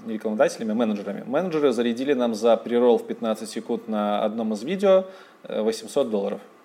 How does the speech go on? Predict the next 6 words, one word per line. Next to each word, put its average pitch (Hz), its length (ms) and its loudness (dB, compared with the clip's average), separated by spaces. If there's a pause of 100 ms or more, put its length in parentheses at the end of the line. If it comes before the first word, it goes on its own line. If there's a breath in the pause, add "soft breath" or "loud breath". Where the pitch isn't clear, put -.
(460)
на 110 120 -2
канале 131 360 2
с - 160 -8 (220)
пятиста 120 420 2
тысячами 113 420 -4
подписчиков. - 540 -8